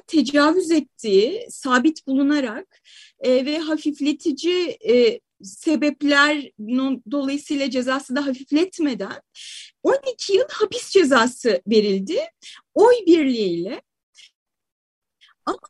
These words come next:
şöyle enteresan bir şey oldu. Mahkeme heyeti, e, Yunan aktörün suçunu sabit bulup on iki yıl hapis cezası verirken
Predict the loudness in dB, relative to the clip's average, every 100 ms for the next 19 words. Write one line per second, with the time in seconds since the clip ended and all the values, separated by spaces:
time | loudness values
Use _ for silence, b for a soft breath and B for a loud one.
0 | -2 0 0 0 2 2 2 0 2 2
1 | 0 0 2 2 2 -4 -8 B B B
2 | 4 4 4 -2 -2 -4 -2 -2 -2 -2
3 | 0 -2 -10 b b 4 6 6 4 2
4 | 0 -4 -10 -8 -8 0 0 0 -4 -12
5 | -14 -12 -12 -12 -6 -2 -2 -4 -10 -8
6 | -6 -8 _ -8 -8 -10 -4 -2 0 -2
7 | -4 -10 -2 -2 0 -2 -2 2 6 6
8 | 2 -6 -12 -12